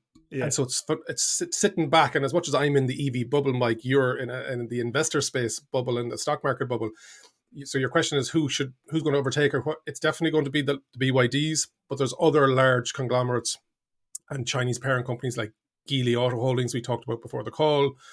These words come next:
Speaker 2: or S A I C, which are M G. And again, you, you ha-, you have listeners from all over the world, and they mightn't re-, hear these names or understand these brands, but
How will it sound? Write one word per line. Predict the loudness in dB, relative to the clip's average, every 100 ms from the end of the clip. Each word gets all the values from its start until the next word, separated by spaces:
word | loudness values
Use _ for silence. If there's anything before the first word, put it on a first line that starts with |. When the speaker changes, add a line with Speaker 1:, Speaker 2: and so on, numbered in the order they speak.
| -20 _
Speaker 2:
or | -4 -2 -4
S | -4 -4
A | -2
I | -2
C, | -2 0 0 0 -2
which | -4 -4
are | -4 -4
M | -2 -2 -2
G. | -2 -2 -2 -4 -8 -20 _
And | -4
again, | 0 2 0 -4 -10 -20 -20
you, | -10 -8 -2
you | -2
ha-, | 0
you | 2 2
have | 4
listeners | 2 2 -2
from | 2
all | 2
over | 2 2
the | 4
world, | 4 4
and | 2
they |
mightn't | 0 -2 -2 -2
re-, | -2 -4
hear | -4 2 4
these | 4 2
names | 2 2 2
or | 0
understand | -2 -2 -2 -2 -2
these | -4
brands, | 0 4 4 4 0
but | -4